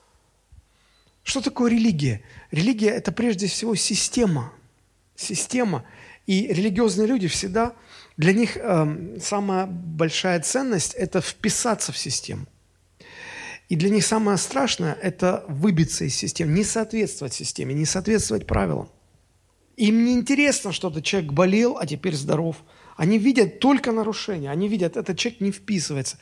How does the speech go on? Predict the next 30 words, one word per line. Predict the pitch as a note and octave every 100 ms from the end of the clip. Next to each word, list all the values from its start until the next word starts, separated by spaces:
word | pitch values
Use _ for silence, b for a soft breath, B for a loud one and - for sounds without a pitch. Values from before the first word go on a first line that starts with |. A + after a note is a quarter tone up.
| b b
По | E3
субботам | - G3 C#4 C4 A#3
ничего | F#3 - G#3+ A#3+
таскать | G#3 - A#3 A3 G3+
нельзя. | G#3+ E3 D#3 C3
Понял? | A#3 C#4 A#3+ D#3
Понял. | F#3+ A3 E3+ B2 - b b -
Ну | G3+
так | B3+ A#3+
а |
че | A3+ A3+
тогда? | F#3 D#3 C3+ C#3+ _ _ _ _ _ _ _ _ _ _ b b b
Мне | F3+
кажется, | G#3 A3+ A#3
сегодня | - A#3+ A3+
подобные | G3 F3+ G3 F#3+ F3
вещи | F3+ D3
происходят | C#3 C#3 - D#3 C#3+
в |
церкви. | - F#3 D#3 - - _ b b b b b
Когда | - E3+ G3+
в |
собрание | - G3 G#3+ G#3 F3
начинают | E3+ G3+ F3+
приходить | E3+ E3 F3 F#3+ C#3+ B B B B
молодые | D#3 F3 E3+ F3+ F3
люди, | G3 A3 E3+
которые | C#3+ D#3 D3+
недавно | D3+ G3 F3 D3+
покаялись, | C#3+ - F#3 F#3+ E3+ -